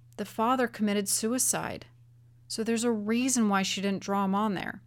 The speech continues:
So if you don't feel compelled to put those on there or aren't sure why, you might wanna ask yourself what's going on, what's showing up for you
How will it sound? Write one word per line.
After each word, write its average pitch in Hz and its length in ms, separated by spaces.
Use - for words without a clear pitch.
So - 140
if 190 140
you 233 80
don't 302 200
feel 262 200
compelled 220 460
to 185 380
put 233 200
those 202 220
on 214 260
there 170 320
or 185 140
aren't 196 200
sure 214 220
why, 190 440
you 196 80
might 226 200
wanna 254 180
ask 254 380
yourself 190 400
what's 214 240
going 220 300
on, 202 240
what's 190 180
showing 208 360
up 202 180
for 202 80
you 175 320